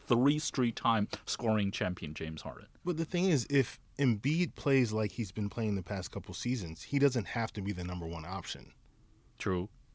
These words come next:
Speaker 2: Which is, which works in Harden's favor, right? He doesn't
Speaker 1: Mm-hmm.
Speaker 2: have to be the number one scoring option.
Speaker 1: Yeah.
Speaker 2: He can defer to Embiid. That tandem, Embiid-Harden, was, like, the best duo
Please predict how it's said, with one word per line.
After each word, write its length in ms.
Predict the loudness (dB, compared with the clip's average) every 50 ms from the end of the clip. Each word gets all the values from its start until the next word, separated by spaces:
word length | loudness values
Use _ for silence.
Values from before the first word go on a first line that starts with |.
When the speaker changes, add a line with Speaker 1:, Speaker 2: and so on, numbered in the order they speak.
| -20 -20 -20 -2 4
Speaker 2:
Which 220 | 4 6 6 6
is, 240 | 4 4 4 2 -2 0
which 220 | 0 0 2 2
works 360 | 6 6 8 8 6 4 2 2
in 120 | 2 4
Harden's 380 | 4 2 2 2 2 -2 -4 -2
favor, 360 | -2 0 0 0 -2 -4 -6
right? 220 | -8 -8 -8 -2
He 100 | 2 6
doesn't 240 | 8 8 8 8 6
Speaker 1:
Mm-hmm. 60 | 4 4
Speaker 2:
have 80 | 2 2
to 80 | 2
be 80 | 2 2
the 120 | 2 2 2
number 340 | 4 4 4 6 6 4
one 220 | 4 2 2 0 -2
scoring 360 | -2 -2 -2 0 0 -2 -2
option. 300 | -6 -8 -10 -10 -10 -4 2
Speaker 1:
Yeah. 260 | 4 6 6 4 2 -2 -8 -2
Speaker 2:
He 100 | -2 2
can 140 | 2 4 4
defer 320 | 4 4 4 2 2 2
to 120 | 2 2 0
Embiid. 440 | 0 0 0 -2 -4 -4 -6 -8 -14 -20 _ -20 -20 -20 -20 -20 -18 -12 2
That 320 | 6 6 6 6 6 0
tandem, 640 | -2 2 4 4 6 6 6 6 4 4 2 -2 -6 -16 -20 -20 -20 _ -20 -10 -2
Embiid-Harden, 920 | 0 0 0 2 2 4 4 4 4 4 6 8 8 8 8 8 4 4 2
was, 360 | 0 0 -2 -4 -6 -10 -12 -18 -20 -20 -20 -20 -16 -12
like, 160 | -12 -10 -4 -4
the 80 | -4 -2
best 480 | 2 4 4 6 6 4 0 -2 -2
duo 560 | 2 4 4 6 6 4 4 2 0 -2 -6